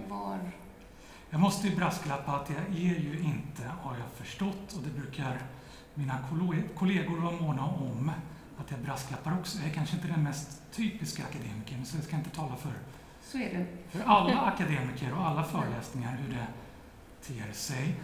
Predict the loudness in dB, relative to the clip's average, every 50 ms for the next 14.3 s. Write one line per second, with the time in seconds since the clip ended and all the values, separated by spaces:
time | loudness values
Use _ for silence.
0 | -8 -12 -12 -14 -10 -2 2 4 4 6 6 8 8 10 10 10 10 10 10 10
1 | 8 8 6 6 6 4 4 4 4 4 2 0 -2 -2 -2 -2 -2 -2 -2 -4
2 | -6 -6 -6 -6 -6 -4 -4 -2 -2 -2 -2 -2 -4 -4 -4 -4 -4 -4 -6 -4
3 | -6 -6 -4 -4 -4 -4 -2 -2 -2 -2 0 0 0 -2 -2 -4 -6 -10 -6 -4
4 | -2 -2 0 0 -2 -4 -4 -2 0 2 2 2 2 2 2 2 4 4 4 4
5 | 4 2 4 2 2 2 2 2 2 2 2 0 0 2 2 2 2 2 0 -4
6 | -6 -8 -10 -12 -14 -14 -16 -16 -16 -16 -12 -4 0 2 2 4 4 4 4 4
7 | 4 4 4 4 2 2 0 0 2 2 0 0 -2 -2 0 2 2 2 0 -2
8 | -4 -4 -4 -2 -2 -2 -2 -4 -4 -8 -12 -14 -14 -16 -18 -18 -18 -18 -18 -18
9 | -14 -8 -6 -6 -4 -4 -6 -6 -8 -8 -8 -10 -10 -8 -8 -6 -6 -8 -8 -2
10 | 0 4 6 8 8 8 8 8 6 6 6 6 6 6 4 4 4 4 4 4
11 | 4 2 2 2 0 0 0 0 -2 -2 -4 -4 -4 0 2 4 6 6 6 6
12 | 4 2 2 0 -4 -4 -4 -2 0 2 2 2 2 0 -2 -2 -4 -6 -6 -8
13 | -6 -6 -6 -6 -4 2 4 4 6 4 4 4 4 6 6 4 4 2 2 2
14 | 4 4 4 4 2 0